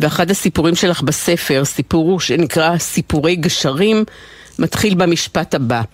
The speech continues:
"בניית סיפור דומה במהותה לבניית גשר.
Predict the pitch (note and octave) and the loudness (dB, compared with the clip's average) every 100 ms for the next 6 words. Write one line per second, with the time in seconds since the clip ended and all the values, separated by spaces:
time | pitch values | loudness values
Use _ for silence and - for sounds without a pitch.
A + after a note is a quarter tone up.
0 | - - - D#3+ F3 E3 E3+ A3 - - | -14 -20 -6 -2 2 2 2 0 -2 -4
1 | - - F3 G#3 D#3+ D#3 E3 G#3 G3+ F#3 | -2 2 2 2 0 2 2 2 2 2
2 | E3 E3+ - - G3+ B3 G3 D3 D3+ E3 | 0 -2 -2 -2 0 2 2 2 2 0
3 | E3+ D3 C3+ D#3 C3+ - G#2 | -2 -4 0 0 0 -2 -2